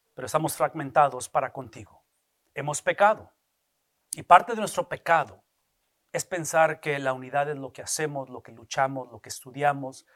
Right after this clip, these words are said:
lo que nos esforzamos. Padre, perdónanos porque la unidad es lo que nos sucede.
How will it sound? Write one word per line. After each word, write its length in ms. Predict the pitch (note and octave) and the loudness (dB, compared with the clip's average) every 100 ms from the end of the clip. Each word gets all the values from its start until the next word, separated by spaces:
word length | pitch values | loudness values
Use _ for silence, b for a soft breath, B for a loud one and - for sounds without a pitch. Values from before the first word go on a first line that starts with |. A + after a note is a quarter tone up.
| b - | b -12
lo 140 | D#3 | -12
que 80 | C3+ | -12
nos 160 | B2+ | -16
esforzamos. 580 | - - - A#2 G#2 - | -16 -20 -16 -16 -16 -2
Padre, 300 | F3 D#3+ D#3 | 4 4 2
perdónanos 480 | C#3+ C3 F#3+ D#3 C3 | -8 -4 -4 -4 -8
porque 240 | C#3 - | -14 -10
la 100 | C#3 | -6
unidad 540 | C3 C3 B2 E3 G#3 b b b - | -6 -8 0 4 4 b b b -10
es 140 | D#3+ | -8
lo 120 | E3 | -8
que 100 | D3+ | -10
nos 160 | B2+ - | -14 -16
sucede. 520 | - - D3 A2 F#2+ | -14 -10 -8 -10 -18